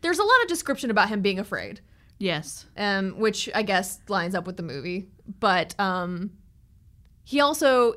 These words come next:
Speaker 1: as he's, like, staring at them and being all afraid and getting it inside his head, he realizes that he's gotten through. Like, they just, they let him through.
Speaker 2: Yeah,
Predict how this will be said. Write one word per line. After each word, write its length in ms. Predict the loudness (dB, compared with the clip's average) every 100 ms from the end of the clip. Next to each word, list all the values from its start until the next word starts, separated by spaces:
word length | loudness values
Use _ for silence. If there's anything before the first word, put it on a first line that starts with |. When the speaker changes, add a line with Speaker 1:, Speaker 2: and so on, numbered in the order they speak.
| 6
Speaker 1:
as 240 | 6 6
he's, 220 | 2 0
like, 200 | 2 2
staring 420 | 2 2 4 4 4
at 140 | 0
them 120 | 0
and 100 | 0
being 200 | 2 2
all 120 | 2
afraid 400 | 0 0 2 2
and 80 | 2
getting 180 | -2 -2
it 80 | -4
inside 320 | -6 -2 -2
his 100 | -2
head, 380 | 0 0 0 -4 -10 -20 _ _ _
he 160 | -4
realizes 680 | 0 2 2 2 -2 -4 -4
that 280 | -4 -4 -8
he's 160 | -8
gotten 260 | -6 -6 -8
through. 160 | -14 -16 -18 -16
Like, 200 | -16 -8
they 100 | -8
just, 240 | -6 -10 -12
they 100 | -10
let 160 | -8 -6
him 80 | -6
through. 120 | -8 -14 -4
Speaker 2:
Yeah, 220 | 0 0